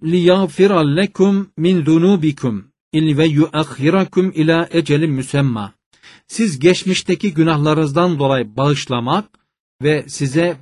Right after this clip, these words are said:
belirlediği bir sürece bitinceye kadar da mühlet vermek üzere doğruyu yola çağıran odur. Rabbimiz bu kadar inkarcı olmalarına rağmen insanları, "Gelin," diyor,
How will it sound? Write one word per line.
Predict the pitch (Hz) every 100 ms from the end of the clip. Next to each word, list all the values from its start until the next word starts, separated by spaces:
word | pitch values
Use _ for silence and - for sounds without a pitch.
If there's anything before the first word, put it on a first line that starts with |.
| 127
belirlediği | 143 143 143 147 196 139
bir |
sürece | 131 - 143 160 123 107
bitinceye | 131 - 190 165 127 127 117
kadar | - 127 156 131
da | 113
mühlet | 135 123 160 170 127
vermek | 123 151 156
üzere | 131 160 175 185 - _ _ _ 131
doğruyu | 147 147 156 180
yola | 135 131 127
çağıran | - 147 139 127 156 151 156
odur. | - 135 101 - - _ _ _ _ _ _ _ _ _ _ -
Rabbimiz | 175 - 196 202 202
bu | 220
kadar | - 180 170 147
inkarcı | 160 165 151 160 165 143 185 190
olmalarına | 151 147 147 147 147 160 156
rağmen | 117 110 147 170 -
insanları, | 147 143 123 117 110 147 190 - _ _ _ -
"Gelin," | 240 214 151 117
diyor, | 101 -